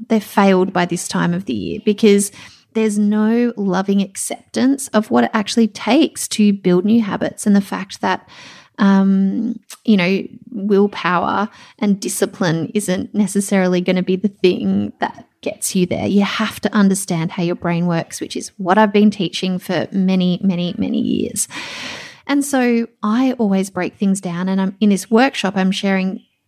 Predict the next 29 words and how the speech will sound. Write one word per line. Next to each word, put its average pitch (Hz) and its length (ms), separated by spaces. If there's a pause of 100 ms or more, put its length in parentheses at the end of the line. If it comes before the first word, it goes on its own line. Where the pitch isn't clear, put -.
(260)
um, 196 240
three 277 520
really, 392 360
really 359 220
simple 196 800 (480)
daily 190 360
habits - 680
that - 420 (100)
I 226 140
started 349 360
practicing 190 840 (760)
a 277 60
few 302 200
weeks - 240
ago. 214 100
It 208 100
took - 120
me 349 80
a 320 80
while 208 220
to 208 120
sort 208 120
of 196 80
figure 196 260
out, 180 200
of 196 120
all 208 220
the 190 100
things, 247 500